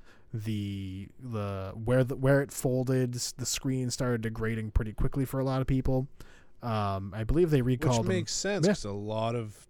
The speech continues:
Speaker 2: tension and everything, right, right on that spot.
Speaker 1: Yep.
Speaker 2: So,
Speaker 1: But I mean, at the same time, you should kinda work on that. If that's what you're doing, you should focus. You
Speaker 2: I mean, if that's your, your one major selling
Speaker 1: Right.
Speaker 2: point,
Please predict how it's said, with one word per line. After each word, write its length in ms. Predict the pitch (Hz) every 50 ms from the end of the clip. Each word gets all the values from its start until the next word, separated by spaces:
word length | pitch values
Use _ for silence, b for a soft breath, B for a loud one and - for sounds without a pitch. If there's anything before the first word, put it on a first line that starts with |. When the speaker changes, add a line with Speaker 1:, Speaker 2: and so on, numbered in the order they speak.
| - -
Speaker 2:
tension 520 | - - 151 165 156 - - 143 117 110
and 100 | 92 90
everything, 340 | 90 87 90 90 - 98 85
right, 180 | 85 87 95 - -
right 300 | 113 113 117 147 165 156
on 200 | - 143 147 139 131
that 200 | 135 143 143 -
spot. 280 | - - 175 165 -
Speaker 1:
Yep. 120 | - 302 - -
Speaker 2:
So, 440 | - - - 90 90 90 87 90 - - - -
Speaker 1:
But 120 | - 107
I 20 | 104
mean, 220 | 98 95 92 92
at 160 | 98 101 -
the 80 | - 123
same 220 | - 139 110 101 104
time, 480 | - 165 165 143 123 117 113 110 101 - - - - - - - - - - - - - B B B B B B B B B B B B
you 80 | - 123
should 200 | - - 151 -
kinda 320 | - - 104 123 135 131
work 280 | 120 113 104 117 - -
on 120 | - - -
that. 200 | 76 80 80 104
If 100 | - -
that's 460 | - 127 117 117 127 120 120 - - -
what 100 | 143 117
you're 120 | 117 110
doing, 320 | 101 117 113 104 92 90
you 60 | 95 -
should 160 | - 127 -
focus. 300 | - 120 113 - 127 127 143
You 160 | 139 139 - -
Speaker 2:
I 80 | 127 135
mean, 160 | 143 147 139
if 120 | 131 123 -
that's 380 | - 127 135 143 160 - -
your, 220 | 180 151 131 120 107
your 480 | 104 104 104 120 127 127 120 113 110
one 1000 | 98 92 92 101 107 113 123 135 143 143 143 147 147 143 139 139 131 131 123 123 - _ -
major 420 | 139 127 131 131 135 127 135 127
selling 460 | 113 - - - 113 117 123 131 147 156
Speaker 1:
Right. 80 | 135
Speaker 2:
point, 480 | - - 170 175 175 175 180 180 165